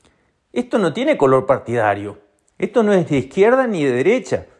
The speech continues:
Ya cité el ejemplo de Mao, un comunista que metió la pata hasta el cuadril descentralizando con el tema del acero.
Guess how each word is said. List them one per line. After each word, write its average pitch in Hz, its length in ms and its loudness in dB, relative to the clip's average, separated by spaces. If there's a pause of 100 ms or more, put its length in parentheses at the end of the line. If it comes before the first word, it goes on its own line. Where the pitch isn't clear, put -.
(300)
Ya 160 180 0
cité 165 320 -2
el 175 80 2
ejemplo 180 460 2
de 190 100 4
Mao, 185 360 0
un 185 160 -2
comunista 196 580 0
que 214 100 -6
metió 156 300 -4
la 170 160 0
pata 170 240 0
hasta 160 180 -4
el 175 120 -2
cuadril 220 600 0
descentralizando 160 920 -2
con 202 120 0
el 127 140 -6
tema 135 240 -4
del 135 100 -2
acero. 226 520 -4